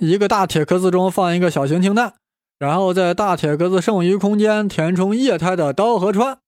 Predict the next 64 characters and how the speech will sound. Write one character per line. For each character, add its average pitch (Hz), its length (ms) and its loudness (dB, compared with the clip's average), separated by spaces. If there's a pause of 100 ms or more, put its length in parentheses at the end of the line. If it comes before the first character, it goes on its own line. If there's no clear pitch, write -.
(400)
一 165 120 0
段 208 280 2
引 147 240 -2
爆 185 260 2
原 165 220 0
子 175 60 -2
弹 180 180 0
之 190 80 0
后， 233 240 0 (400)
只 190 220 0
有 156 220 0
靠 208 300 0
近 180 240 0
原 170 240 0
子 226 100 0
弹 180 140 0
中 302 260 -2
心 277 160 -4
的 214 120 0
氘 160 220 0
核 151 120 -2
穿 170 300 -2 (320)
立 208 180 0
刻 151 160 -2
发 151 180 0
生 151 120 -2
了 147 60 -2
核 147 120 -4
聚 160 80 0
变 160 140 0
反 139 120 -2
应， 208 140 -2 (380)
但 156 240 -2
产 139 240 -6
生 139 140 -4
了 139 100 -2
巨 147 120 -2
大 135 140 -2
能 139 160 -2
量， 170 280 0
立 165 180 -2
马 139 160 -2
就 151 140 -2
给 151 100 0
逃 156 260 -2
逸 240 120 0
了， 220 220 -2 (400)
无 170 200 -2
法 156 220 -4
维 147 220 0
持 - 140 -4
住 151 160 -2
这 143 60 0
个 139 100 -2
高 156 140 0
温， 165 200 -2 (300)
导 131 220 -4
致 170 180 -2
剩 240 240 0
下 156 140 -2
的 127 160 -4
氘 175 300 0
核 151 220 -2
穿 180 300 -4